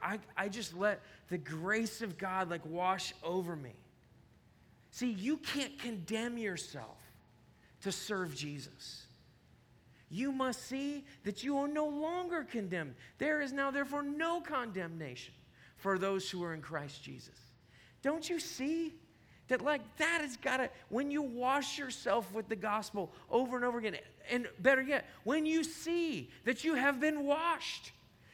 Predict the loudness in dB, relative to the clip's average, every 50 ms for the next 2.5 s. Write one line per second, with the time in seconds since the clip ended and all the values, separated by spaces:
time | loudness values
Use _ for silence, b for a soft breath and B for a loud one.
0 | B B B 4 6 6 6 6 6 6 4 2 2 2 2 2 4 4 4 4
1 | 2 0 -4 -6 -4 -2 0 2 4 4 4 4 2 0 0 -2 -2 -4 -2 -2
2 | -2 -2 -2 -4 -6 -8 -14 -16 -18